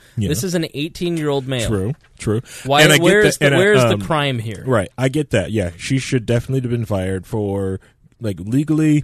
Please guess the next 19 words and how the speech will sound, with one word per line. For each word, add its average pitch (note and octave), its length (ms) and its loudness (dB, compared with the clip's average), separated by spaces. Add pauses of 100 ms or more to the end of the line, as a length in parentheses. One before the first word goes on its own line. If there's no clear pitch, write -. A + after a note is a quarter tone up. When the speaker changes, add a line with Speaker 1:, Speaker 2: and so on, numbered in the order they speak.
Speaker 1:
Yeah, F3+ 480 2
I C3+ 120 0
can C3+ 160 -4
see. - 160 -4
Yeah, C#3 260 0
it's G2+ 220 -4
that G#2 180 -2
gray A2+ 320 0
area G2 260 -2
because G#2+ 500 0
of G#2 100 -2 (120)
one, G2+ 220 -6
you G#2 60 -4
know, G2 100 0
being F#2 180 -4
eighteen. F#2 440 -6
But G#2+ 340 -6 (100)
if G#2 300 -10
the, G2 220 -6